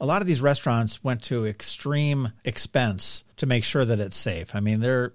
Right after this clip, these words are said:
employees are wiping down the tables, and they're spritzing, and they're spraying, and they're scrubbing. Uh, some of them have the chemical things going on that are spewing in the air. Others have put stuff in the air ducts.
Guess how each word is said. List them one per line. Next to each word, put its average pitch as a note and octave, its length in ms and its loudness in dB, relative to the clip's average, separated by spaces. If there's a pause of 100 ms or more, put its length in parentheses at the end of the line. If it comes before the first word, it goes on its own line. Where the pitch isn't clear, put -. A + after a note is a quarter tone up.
(120)
employees B2+ 540 2
are A#2+ 80 0
wiping A2+ 340 0
down A#2 200 2
the A2 60 -2
tables, A2 540 -2
and G2+ 140 0
they're G#2 160 0
spritzing, A#2+ 680 -2
and G#2+ 120 2
they're G#2 100 0
spraying, A2+ 580 0
and G#2 140 0
they're F#2+ 120 -4
scrubbing. A2+ 600 2 (160)
Uh, G#2 160 -2
some C3 180 0
of A#2+ 60 0
them A#2 120 0
have G#2+ 180 2
the G#2 100 -4
chemical B2 400 -2
things A#2 380 -4
going A#2 280 -2
on A2+ 340 0
that G#2 100 -2
are G2+ 240 -6
spewing A#2 640 -2
in A2 100 0
the G2+ 180 -4
air. B2+ 300 0
Others A#2 260 -2
have G2 120 -8
put A2+ 120 -4
stuff - 300 -6
in G#2+ 80 -4
the F#2+ 160 -8
air C#3+ 180 0
ducts. C#3 360 -4